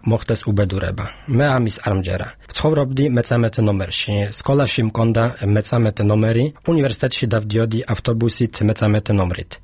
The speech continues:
ცამეტი არ არის დაბრკოლება ჩემს ცხოვრებაში. სახამოს ველაპარაკე დედას. ამდენი ხანი უკვე არ შევხვედრი ვარ. საზღვარგარეთ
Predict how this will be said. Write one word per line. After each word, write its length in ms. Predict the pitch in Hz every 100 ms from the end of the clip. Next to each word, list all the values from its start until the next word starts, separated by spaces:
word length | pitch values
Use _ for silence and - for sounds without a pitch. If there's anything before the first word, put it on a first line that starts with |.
| -
ცამეტი 460 | - 151 147 143 143
არ 180 | - 120
არის 260 | 107 113 117 -
დაბრკოლება 600 | 107 101 - 110 107 101
ჩემს 240 | - 101
ცხოვრებაში. 640 | - 98 95 90 92 - 127 - -
სახამოს 560 | - 165 180 165 175 - - 110
ველაპარაკე 600 | 113 117 107 117 113 107
დედას. 360 | 95 92 95 - - -
ამდენი 400 | 147 156 127 110
ხანი 280 | 131 135
უკვე 280 | 107 101 -
არ 100 | 107
შევხვედრი 500 | 107 107 - 104 92
ვარ. 180 | 95 104 - -
საზღვარგარეთ 800 | - 160 - 151 117 123 123